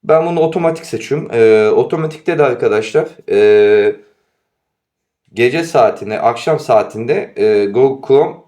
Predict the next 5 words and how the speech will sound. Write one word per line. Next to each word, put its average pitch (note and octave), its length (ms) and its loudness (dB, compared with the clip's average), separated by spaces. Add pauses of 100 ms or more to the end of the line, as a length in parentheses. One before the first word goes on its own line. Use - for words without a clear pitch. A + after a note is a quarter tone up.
(380)
e, G2 60 -2 (1900)
bar B2 320 2
çubuğu A#2+ 360 -4
siyah B2 380 -2
oluyor. E2+ 360 -6